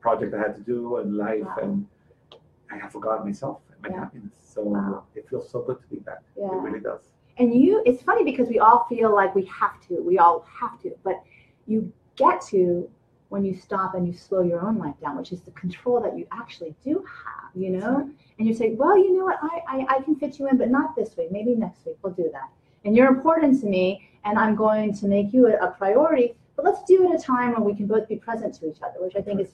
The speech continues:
Speaker 2: fa-, and fantastic. And I know that even with regard to setting this up, we, you know, it had to be according to both of our schedules.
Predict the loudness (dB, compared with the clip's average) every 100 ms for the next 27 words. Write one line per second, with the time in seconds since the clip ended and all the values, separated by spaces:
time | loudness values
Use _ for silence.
0 | -2 0 0 -4 -6 -6 -2 -4 -2 -2
1 | -2 0 4 2 2 _ _ 0 4 4
2 | 2 0 -2 -2 0 0 2 0 4 2
3 | 4 0 -2 -4 -4 -2 -2 -4 -2 2
4 | 2 2 -6 -2 -2 -2 0 0 0 -4
5 | -4 -2 2 2 0